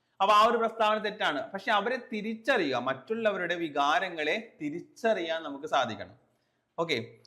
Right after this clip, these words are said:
അപ്പൊ ഒ-, ഇവിടെ രണ്ടാമത്തെ ഓപ്ഷൻ ആണ് ശരി എന്നുള്ള ഒരു പോയിന്റ് നമുക്ക് കിട്ടി. മറ്റേ നമുക്ക് വായിച്ചിട്ടില്ല. അപ്പൊ രണ്ടാമത്തെ ഓപ്ഷൻ വരുന്നത് നേരത്തെ പറഞ്ഞ പോലെ രണ്ട് ഓപ്ഷൻ ആണ് ഉള്ളത്.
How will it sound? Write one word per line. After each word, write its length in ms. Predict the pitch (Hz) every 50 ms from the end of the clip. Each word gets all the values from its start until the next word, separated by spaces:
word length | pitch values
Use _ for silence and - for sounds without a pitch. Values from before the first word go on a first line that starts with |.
| _ _ 220
അപ്പൊ 140 | 214 254
ഒ-, 360 | 254 220 - 175 180 185 180 -
ഇവിടെ 160 | 214 220 240
രണ്ടാമത്തെ 880 | 233 208 196 196 208 214 208 226 226 233 233 240 240 240 240 - 269
ഓപ്ഷൻ 480 | 262 247 214 196 190 185 - 214 202 196
ആണ് 180 | 180 165 185 190
ശരി 320 | - - 185 160 156 185
എന്നുള്ള 380 | 185 170 160 156 156 160 170 180
ഒരു 120 | 170 175
പോയിന്റ് 360 | 180 190 180 175 175 180 196
നമുക്ക് 200 | 196 202 196 -
കിട്ടി. 380 | 240 208 - 160 117 - - - _ -
മറ്റേ 220 | 170 175 180 202 208
നമുക്ക് 240 | 208 214 214 214
വായിച്ചിട്ടില്ല. 640 | 226 220 220 220 220 220 220 254 220 202 165 131 - -
അപ്പൊ 180 | 175 185 214
രണ്ടാമത്തെ 760 | 208 196 190 196 196 196 214 220 226 233 240 254 254 240 277
ഓപ്ഷൻ 380 | 262 233 214 214 - - 220 202
വരുന്നത് 340 | 202 196 185 170 170 180 170
നേരത്തെ 260 | 165 165 165 175 196
പറഞ്ഞ 240 | 190 190 180 175 165
പോലെ 180 | 165 165 165 165
രണ്ട് 340 | 160 147 143 160 175 185 202
ഓപ്ഷൻ 400 | 190 175 160 - - - 170 151
ആണ് 140 | 147 143 143
ഉള്ളത്. 500 | 143 131 123 120 120 123 139 165 214